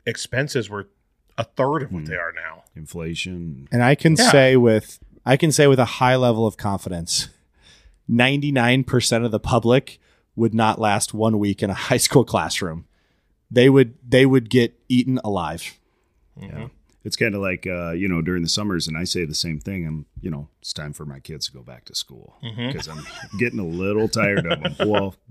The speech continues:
Speaker 2: guess who's at school that has to deal with
Speaker 1: Yeah.
Speaker 2: them for nine months?
Speaker 3: Yeah.
Speaker 2: Us.
Speaker 3: And, like,
Speaker 2: <laughs>
Speaker 3: I love my students.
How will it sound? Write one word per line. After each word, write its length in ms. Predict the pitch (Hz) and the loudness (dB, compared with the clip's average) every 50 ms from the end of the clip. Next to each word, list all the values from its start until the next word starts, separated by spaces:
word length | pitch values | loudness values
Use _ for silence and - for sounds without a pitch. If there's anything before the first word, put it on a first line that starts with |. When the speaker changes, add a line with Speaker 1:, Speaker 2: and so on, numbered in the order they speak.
| 87 | -10
Speaker 2:
guess 240 | 85 92 98 90 - | -6 -6 -6 -4 -4
who's 180 | - 104 82 98 | -6 -6 -6 -6
at 160 | 101 87 - | -8 -8 -10
school 480 | - - - 123 113 107 98 82 73 _ _ _ | -10 -6 -2 -2 -2 -2 -4 -8 -12 _ _ _
that 180 | - - 80 76 | -16 -14 -12 -12
has 180 | 78 82 - - | -10 -8 -8 -8
to 60 | 85 | -8
deal 200 | 80 87 85 85 | -8 -8 -8 -8
with 100 | 85 87 - | -6 -6 -4
Speaker 1:
Yeah. 60 | 113 110 | -4 -4
Speaker 2:
them 120 | 92 85 | -6 -8
for 420 | - - 87 87 87 87 87 87 - _ _ _ _ _ _ _ _ - | -10 -10 -10 -8 -8 -8 -10 -12 -14 _ _ _ _ _ _ _ _ -16
nine 260 | 80 80 82 95 92 | -14 -10 -8 -8 -6
months? 420 | 95 113 127 101 - - - - _ _ _ | -4 -4 -4 -6 -8 -12 -18 -18 _ _ _
Speaker 3:
Yeah. 260 | - 107 104 98 95 92 | -10 -8 -8 -6 -6 -6
Speaker 2:
Us. 320 | 131 151 - - - - - | -6 -6 -8 -10 -10 -8 -2
Speaker 3:
And, 120 | 123 131 131 | -2 2 2
like, 200 | 135 131 131 - 190 - - | 4 4 4 4 4 2 2
Speaker 2:
<laughs> 140 | - 185 - | 0 0 0
Speaker 3:
I 80 | 135 | 2
love 300 | 151 143 139 147 156 156 - | 2 4 4 4 2 2 2
my 140 | 175 160 | 4 4
students. 640 | 139 - - - 123 123 127 160 180 180 - - - | 4 2 2 2 4 4 6 4 4 2 0 -2 -2